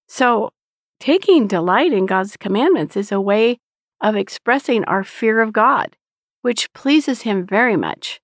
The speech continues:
and which blesses us. It's a wonderful cycle, really, of reading his word, taking pleasure in his word, fearing God, doing what he commands, trusting him. All these things just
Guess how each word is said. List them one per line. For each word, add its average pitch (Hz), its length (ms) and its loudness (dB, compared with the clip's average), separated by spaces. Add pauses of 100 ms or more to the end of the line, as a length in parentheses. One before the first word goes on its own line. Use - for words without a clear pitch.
(420)
and 208 180 -2
which 208 280 -8
blesses 196 480 -2
us. - 460 -10 (440)
It's - 80 -10
a 202 80 -2
wonderful 214 680 -2 (600)
cycle, - 720 -4 (280)
really, 214 480 -2 (400)
of 196 400 -2 (100)
reading 226 460 0
his 247 200 0
word, 226 360 0
taking 185 380 -6
pleasure 247 420 0
in 226 100 -2
his 220 260 -6
word, 208 380 -4 (440)
fearing 254 840 0
God, 220 480 2 (100)
doing 240 360 2
what 240 140 -2
he 220 120 -2
commands, 214 640 -2
trusting 240 480 -2
him. 214 380 -2 (420)
All 226 160 2
these 262 240 -2
things 196 400 -2
just 196 260 -6